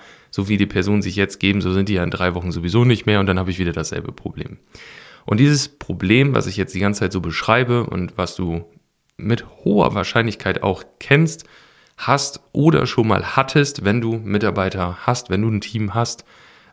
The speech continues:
ähm, das ist ein Stück weit vermeidbar, wenn man sich mit Persönlichkeitstypen zum Beispiel beschäftigt. Ich möchte da ein ganz einfaches Beispiel geben, was das sehr gut ver-, veranschaulicht.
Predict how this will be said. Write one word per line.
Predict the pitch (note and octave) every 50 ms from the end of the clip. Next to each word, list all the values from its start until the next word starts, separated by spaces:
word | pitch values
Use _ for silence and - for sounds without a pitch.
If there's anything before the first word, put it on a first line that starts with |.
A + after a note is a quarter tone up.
| -
ähm, | - F#2+ G2 G2 G2 G2 G2 G2 F#2+ G2+ G#2+ _ _ _ -
das | - G2 - G#2 G2+ G2+ - - - - - _ _ _ _ _ _
ist | - B2 D3 D3+ - - - - - - _ _ _ _ _ _ _ _ _ _ _ _ _ _ -
ein | - G#2+ A2 A2+ A2+ A#2 A#2 A#2
Stück | A2 - - - A#2+ -
weit | - A#2+ A#2
vermeidbar, | - - - G2 F#2 F2+ F2 F2 F#2+ B2+ C#3 C3+ - - D3 D3+ E3+ F#3+ F3+ - - - - - - - _ _ -
wenn | - F#2+ G#2 B2+ C#3
man | C#3 C3+ C3+ C#3 C#3 C#3 C3+ C3+ - -
sich | - G2+ A2+ G#2+ -
mit | B2+ A#2 A2 - - - -
Persönlichkeitstypen | - C3+ C3 F3 G3 F3+ - - - F2+ - - - - F#2 F2+
zum | D#2+ - -
Beispiel | E2+ F2+ F2+ - - -
beschäftigt. | - - - - - - - - - - - -
Ich | F2+
möchte | G2 G#2+ A#2+ A#2 - A#2+
da | A2+
ein | A2+
ganz | A2 G#2+ G#2
einfaches | - G#2+ G2+ G2+ F#2 F#2 F2+
Beispiel | F#2 F2+ F#2+ G#2+ G#2+ - - C#3 C3+
geben, | C3 C3+ C#3+ D3+ D3+ C#3
was | G#2+ F#2 - -
das | - - -
sehr | F2 F2 F2
gut | - F2 -
ver-, | - - F#2+ F2 E2+ F2 -
veranschaulicht. | - - - - - - - - - - - B2 B2+ C3 C#3 C#3+ C3+ -